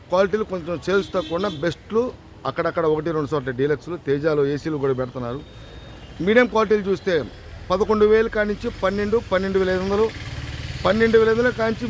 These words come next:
మీడియం బెస్ట్లు పద్నాలుగు దాకా జరిగితే పద్నాలుగు నుంచి పదహారు, పదిహేడు దాకా మీడియం బెస్ట్లు, పద్దెనిమిది కూడా జరుగుతున్నాయండి. మీడియం బెస్ట్లు అయితే క్వాలిటీ ఉంటే డీలక్స్ నుంచి పద్దెనిమిది ఐదు,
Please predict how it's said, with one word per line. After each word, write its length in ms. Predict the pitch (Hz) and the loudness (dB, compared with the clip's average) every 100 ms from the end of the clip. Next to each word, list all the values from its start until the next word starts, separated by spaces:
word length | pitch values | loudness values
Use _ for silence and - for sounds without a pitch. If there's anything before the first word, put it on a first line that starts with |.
| 208 | 0
మీడియం 240 | 214 214 147 175 | 2 0 -2 -2
బెస్ట్లు 380 | 185 - 220 165 123 - - - | -2 0 2 2 0 -6 -14 -6
పద్నాలుగు 340 | 147 160 196 202 | -4 2 2 4
దాకా 140 | 208 170 | 2 0
జరిగితే 300 | 165 131 143 147 - - - - - | -4 -4 -6 -6 -12 -18 -18 -14 -2
పద్నాలుగు 400 | 175 175 220 226 | -2 2 4 4
నుంచి 160 | 226 254 - | 2 0 0
పదహారు, 460 | 190 190 196 208 226 226 - | 2 4 4 4 2 0 -4
పదిహేడు 360 | 180 185 190 185 | 2 2 2 0
దాకా 200 | 208 196 175 123 - - - - - - - - - - - 127 | 0 0 -2 -4 -12 -16 -16 -16 -14 -14 -14 -14 -14 -12 -6 -2
మీడియం 240 | 160 180 | 0 2
బెస్ట్లు, 220 | 170 151 - | 0 0 0
పద్దెనిమిది 400 | 165 147 202 208 208 | 0 0 2 4 4
కూడా 140 | 214 | 4
జరుగుతున్నాయండి. 420 | 190 190 180 180 175 | 2 0 -2 -4 -4
మీడియం 200 | 165 180 147 - - - - - | -4 -4 -6 -8 -14 -14 -14 -2
బెస్ట్లు 260 | 165 - 196 | -2 0 2
అయితే 200 | 185 202 202 - - - | 2 2 -4 -10 -14 -6
క్వాలిటీ 280 | 160 185 196 185 | 2 2 4 0
ఉంటే 180 | 175 196 196 - - - - - - | 0 -6 -8 -14 -18 -18 -16 -8 0
డీలక్స్ 320 | 214 233 - | 4 4 2
నుంచి 160 | 214 202 262 - | -4 -4 -6 -2
పద్దెనిమిది 500 | 180 165 220 220 220 208 | -2 0 0 2 2 4
ఐదు, 200 | 208 214 | 2 0